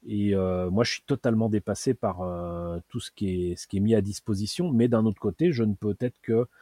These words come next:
ravi pour ceux qui, euh, peuvent avoir accès à tout ça, parce qu'ils y ont accès plus facilement que nous.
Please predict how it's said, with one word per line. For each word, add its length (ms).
ravi 480
pour 160
ceux 320
qui, 360
euh, 260
peuvent 180
avoir 280
accès 220
à 60
tout 160
ça, 160
parce 200
qu'ils 200
y 100
ont 60
accès 300
plus 180
facilement 440
que 100
nous. 240